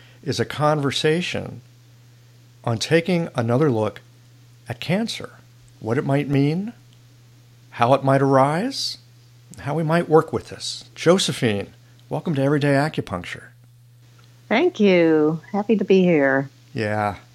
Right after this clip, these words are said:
Speaker 1: it's always fun to talk with you.
Speaker 2: Yeah.
Speaker 1: We were talking some time ago. I can't remember if it was when you were visiting here in Saint Louis or just a,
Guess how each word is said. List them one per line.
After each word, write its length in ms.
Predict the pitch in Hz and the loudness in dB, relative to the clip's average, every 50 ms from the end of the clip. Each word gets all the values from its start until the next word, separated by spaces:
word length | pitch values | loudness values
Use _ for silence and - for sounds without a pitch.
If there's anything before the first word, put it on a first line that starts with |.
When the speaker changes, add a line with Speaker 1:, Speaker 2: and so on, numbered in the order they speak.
| _ _ - | _ _ -18
Speaker 1:
it's 140 | 127 - - | -14 -12 -8
always 220 | 131 120 117 113 | -6 -6 -6 -6
fun 200 | - - 113 110 | -6 -6 -8 -8
to 80 | 120 117 | -8 -8
talk 340 | - - 117 110 113 - | -6 -6 -4 -6 -6 -8
with 180 | 110 107 - - | -10 -12 -10 -10
you. 300 | - 127 127 127 131 127 - - - - - - - - - - - | -8 -8 -6 -8 -8 -10 -14 -20 -20 -20 -20 -20 -20 -20 -18 -8 -6
Speaker 2:
Yeah. 580 | 175 175 185 226 269 208 180 160 156 165 165 160 - - - - - - - - - - - | -4 -2 -2 0 0 0 0 0 0 -2 -2 -4 -8 -16 -20 -20 -20 -20 -20 -20 -20 -20 -18
Speaker 1:
We 320 | - 233 208 180 202 269 349 | -10 -4 0 2 4 6 6
were 180 | 415 427 392 | 6 6 4
talking 480 | - - - 185 202 220 214 - 185 151 | 4 0 0 0 0 2 2 0 -2 0
some 200 | - - 185 170 | 0 0 0 0
time 280 | - 147 175 160 135 120 | 0 0 2 2 2 0
ago. 400 | 104 123 123 117 107 101 101 101 | 2 4 4 4 4 4 2 2
I 80 | 110 120 | 0 -2
can't 240 | - - 160 131 | -2 -4 -4 -4
remember 400 | 127 123 117 120 120 110 120 113 | -2 0 0 0 0 0 0 -2
if 340 | 107 - - - - - - | -4 -4 -8 -10 -10 -4 -2
it 160 | 147 127 - | -2 -2 0
was 320 | - 117 110 110 110 104 90 | -2 -2 -2 -2 -2 -4 -6
when 180 | 113 110 104 110 | -6 -6 -4 -4
you 140 | 113 113 113 | -2 -2 -2
were 120 | 113 104 | -2 -4
visiting 440 | 95 101 139 139 127 135 135 139 127 | -2 0 0 2 2 2 2 2 4
here 180 | 123 135 131 | 4 4 2
in 80 | 131 131 | 2 0
Saint 280 | 127 - 135 123 120 - | -2 -2 -2 -2 0 2
Louis 380 | 127 127 127 131 139 135 - 110 | 2 2 2 0 -2 -6 -6 -6
or 80 | 101 | -6
just 220 | 98 101 - - 95 | -6 -8 -8 -6 -6
a, 100 | 90 | -8